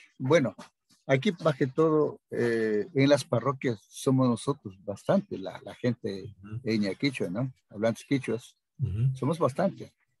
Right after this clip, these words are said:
Speaker 1: Más que todo, más que todo, mi cantón, Archidona, hablaremos setenta y cinco a ochenta y cinco por ciento somos hablantes quichua, más que Tena. Y entonces, debido a eso, donde haya bastante,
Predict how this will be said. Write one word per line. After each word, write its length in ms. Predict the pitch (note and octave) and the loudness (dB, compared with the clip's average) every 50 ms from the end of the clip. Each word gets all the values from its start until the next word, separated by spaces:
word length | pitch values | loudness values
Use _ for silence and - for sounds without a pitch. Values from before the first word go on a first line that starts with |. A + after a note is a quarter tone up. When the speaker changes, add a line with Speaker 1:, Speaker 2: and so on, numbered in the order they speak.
| _ - | _ 2
Speaker 1:
Más 240 | C#3+ G3 G3+ - | 4 4 4 2
que 160 | - - - - | 0 -4 -4 -4
todo, 340 | - - C#3 C3 A2+ G#2+ | -2 0 0 2 2 0
más 240 | A2 B2+ F3 G#3+ - | 0 2 0 0 0
que 160 | - - B2+ | -2 -6 -6
todo, 400 | - _ - D#3+ D3+ A#2+ G2+ - - | -4 _ 0 0 0 0 0 -2 0
mi 220 | B2+ C#3+ F#3+ G3+ - | 0 2 2 2 0
cantón, 600 | - - A#2 G#2+ G#2+ - - C#3 A#2+ G#2+ F2 - | 0 0 0 0 0 -2 0 0 0 0 0 0
Archidona, 800 | - D3 D#3+ D3+ C3 - - - A2 A2 A#2+ A#2 A2 G#2 G#2 G2 - - _ _ _ _ _ _ _ _ _ _ _ _ | 0 2 2 2 0 -4 -8 -6 -2 -2 0 0 0 -2 -4 -8 -14 -20 _ _ _ _ _ _ _ _ _ _ _ _
hablaremos 540 | _ - A#2 A2+ B2 A#2+ A#2+ C#3+ - C3 B2 | _ -2 0 2 2 4 2 2 2 0 -2
setenta 320 | - B2 G#2 - A2+ G#2+ - | -2 -4 -4 -4 -4 -4 -4
y 40 | |
cinco 260 | - C3 C3 C3 - A#2+ | -2 -4 -2 0 0 0
a 160 | A2 G2+ - | 0 0 0
ochenta 400 | - G#2+ A2 G#2 - - G#2 - | -2 -2 -2 -2 -4 -8 -10 -8
y 40 | - | -8
cinco 200 | - B2 - A#2 | -8 -8 -6 -6
por 160 | A2 A#2 G#2 - | -6 -6 -6 -6
ciento 320 | - - A2 G#2 - G#2 | -6 -6 -6 -6 -8 -12
somos 480 | - - G#2+ G2 F#2+ F#2+ - - - _ _ _ _ _ _ _ _ _ - | -12 -10 -8 -8 -10 -12 -14 -18 -20 _ _ _ _ _ _ _ _ _ -12
hablantes 440 | F#2 F#2 G2+ G2+ G2 - - - - | -8 -6 -6 -6 -6 -8 -16 -14 -8
quichua, 280 | - E3+ C3+ - - - - | -8 -6 -6 -8 -10 -14 -12
más 240 | F#2 F2+ F#2 F#2 - | -12 -12 -12 -12 -10
que 140 | - B2 | -10 -8
Tena. 360 | - - F#3+ G#3+ F#3+ - - _ _ _ _ - _ _ _ _ _ _ _ _ _ _ _ _ _ _ _ _ | -2 0 0 0 0 -2 -8 _ _ _ _ -20 _ _ _ _ _ _ _ _ _ _ _ _ _ _ _ _
Y 80 | - C3 | 0 2
entonces, 680 | C3 B2+ A#2+ - F3 D#3 - - C3 A2+ - - - _ _ _ _ _ | 2 2 2 0 0 0 0 0 -2 -2 -2 -6 -14 _ _ _ _ _
debido 280 | - C3+ C#3 E3 C#3+ D#3 | 0 0 2 2 4 4
a 40 | D#3+ | 2
eso, 160 | D#3 - C#3+ | 2 2 -2
donde 300 | A#2 B2 C3+ B2+ A#2+ C3+ | 0 0 0 2 2 2
haya 200 | D#3 E3+ D#3 D3 | 2 2 2 0
bastante, 840 | B2+ G#2+ A2+ A2+ _ - C#3+ D#3+ - - D3 B2+ A2+ G#2 G2+ F#2+ - | 0 -2 -4 -6 _ -2 -2 -2 -2 -2 0 0 0 0 -2 -4 -8